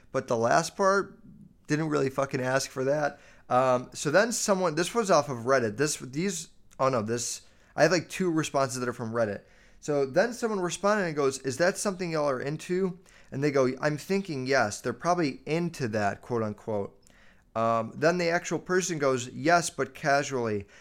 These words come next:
Not something we're hard up on sneaking out. It happens when it ha-, happens." So then someone else responds and goes, "I'm not trying to be judgy Mitch, Mick Judge face, but I just don't get it. If you're both happy and not hurting anyone,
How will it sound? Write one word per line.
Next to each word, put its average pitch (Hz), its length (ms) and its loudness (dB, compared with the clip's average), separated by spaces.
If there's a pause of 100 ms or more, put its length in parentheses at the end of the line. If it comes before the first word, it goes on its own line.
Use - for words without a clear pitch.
(120)
Not 160 300 0
something 175 400 -4
we're 151 120 -2
hard 156 320 -2
up 151 160 -2
on 131 160 -6
sneaking 135 460 -8
out. 123 240 -2
It 110 140 -4
happens 135 460 -6
when 127 140 -4
it 113 140 -4
ha-, 120 340 -4
happens." 113 640 -4 (580)
So 139 140 0
then 190 220 6
someone 196 260 4
else 175 180 4
responds 165 420 0
and 139 80 -6
goes, 123 260 0 (240)
"I'm 139 120 -2
not 185 220 2
trying 180 220 -2
to 175 80 -2
be 151 160 -2
judgy 151 480 0
Mitch, 151 360 -4
Mick 123 400 -2
Judge 135 380 -2
face, 107 480 -4 (260)
but 127 120 0
I 127 60 4
just 160 300 -2
don't 151 280 -4
get 147 160 0
it. 110 200 -4
If 120 160 -10
you're 143 120 0
both 156 320 -4
happy 143 400 -4
and 117 100 -2
not 120 200 -4
hurting 127 280 -4
anyone, 104 480 -4